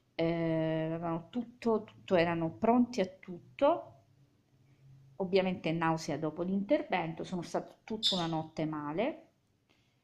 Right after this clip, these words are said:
e poi l'indomani verso l'una m'hanno dimesso con la accortezza che io devo uscire soltanto nelle ore calde,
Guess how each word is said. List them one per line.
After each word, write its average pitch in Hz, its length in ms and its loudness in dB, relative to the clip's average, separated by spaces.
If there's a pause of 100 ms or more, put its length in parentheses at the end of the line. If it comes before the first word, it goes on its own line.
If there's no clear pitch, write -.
(440)
e 403 120 0
poi 175 380 2
l'indomani 214 920 0
verso 165 380 -2
l'una 165 280 0
m'hanno 160 320 -2
dimesso 160 880 -4 (380)
con 175 640 2
la 180 300 0
accortezza - 840 -6
che 196 80 -2
io 160 140 0
devo 165 140 -6
uscire 170 340 -4
soltanto 180 680 -6
nelle 165 300 -4
ore 151 240 -6
calde, 143 640 -6